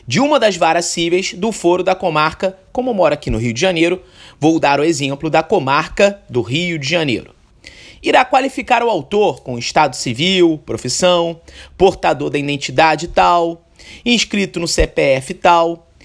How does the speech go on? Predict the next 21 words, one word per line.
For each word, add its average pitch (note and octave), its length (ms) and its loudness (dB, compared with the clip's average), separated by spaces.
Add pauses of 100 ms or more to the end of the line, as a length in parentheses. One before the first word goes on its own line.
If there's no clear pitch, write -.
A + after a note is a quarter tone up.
(280)
E B3 140 2
aí B3+ 260 2
agora G3 300 0
lembre C3+ 580 -2
que B2+ 160 -8
pelo F#3+ 260 0
novo F3 320 2
Código B2 380 -4
de A#2+ 80 -12
Processo D3 720 0 (300)
tem A#3+ 120 0
que B3 80 -6
colocar F#3+ 800 0
usuário A3+ 640 2
do F#3+ 100 -10
endereço G3+ 560 -2
eletrônico, G3 720 -2 (480)
residente D3+ 880 0
domiciliado D3+ 800 0
nesta D3 460 0
cidade, E3 640 2